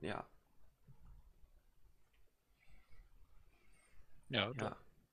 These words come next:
Speaker 1: Das vielleicht nochmal für den kompetitiven Bereich.
Speaker 2: Mhm.
Speaker 1: Ich, ähm, weil das auch sehr gut reinpasst, hab ich auch noch ein interessantes Thema. Und zwar,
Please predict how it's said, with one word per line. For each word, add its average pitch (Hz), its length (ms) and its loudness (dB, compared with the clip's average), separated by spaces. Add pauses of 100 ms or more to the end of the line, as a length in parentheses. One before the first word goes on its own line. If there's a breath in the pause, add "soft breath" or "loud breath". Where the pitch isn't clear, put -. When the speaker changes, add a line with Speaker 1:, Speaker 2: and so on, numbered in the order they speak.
(760)
Speaker 1:
Das 110 220 10
vielleicht 113 240 8
nochmal 113 240 10
für 113 60 0
den 110 180 4
kompetitiven 110 920 4
Bereich. - 560 2 (680)
Speaker 2:
Mhm. 104 140 0
Speaker 1:
Ich, 95 260 -2 (240)
ähm, 127 600 12
weil 160 140 12
das 180 160 12
auch - 120 12
sehr 196 180 12
gut 202 280 6
reinpasst, 110 460 8
hab - 120 4
ich 135 100 10
auch 165 60 12
noch 135 160 12
ein 110 220 6
interessantes 110 640 2
Thema. 120 380 6 (380 loud breath)
Und 123 200 8
zwar, 190 360 12